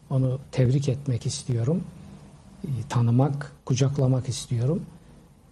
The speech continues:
Bir konferansının bana görüntülerini gönderdiler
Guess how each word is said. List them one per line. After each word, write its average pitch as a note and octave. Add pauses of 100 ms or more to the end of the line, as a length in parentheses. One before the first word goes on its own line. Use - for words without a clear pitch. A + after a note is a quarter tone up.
(720)
Bir G3+
konferansının D#3+ (540)
bana D#3+
görüntülerini C#3
gönderdiler G2+